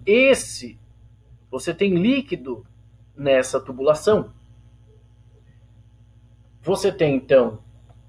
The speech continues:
menos dezenove graus Celsius, por exemplo, e você tem alimentos. Esses alimentos, eles estão a uma temperatura maior.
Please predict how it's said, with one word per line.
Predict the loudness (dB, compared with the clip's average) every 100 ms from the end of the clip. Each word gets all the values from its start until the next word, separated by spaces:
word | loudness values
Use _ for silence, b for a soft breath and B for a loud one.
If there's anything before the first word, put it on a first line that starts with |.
| -14
menos | -4 0 2 0 -4 -6
dezenove | -6 -4 -2 2 2 0
graus | -2 0 0
Celsius, | 0 2 2 -2 -14
por | -8 -6
exemplo, | -4 0 0 0 -4 -8 -12 -20 -20 -14
e | -10
você | -8 -6 -8
tem | -6 -2 0
alimentos. | 2 2 0 -4 -12
Esses | -10 -10 -4
alimentos, | -2 -2 -2 -2 -2
eles | -6 -6 -12
estão | -4 -2
a |
uma | 0 0
temperatura | -2 -2 2 2 2 0
maior. | 2 2 2 2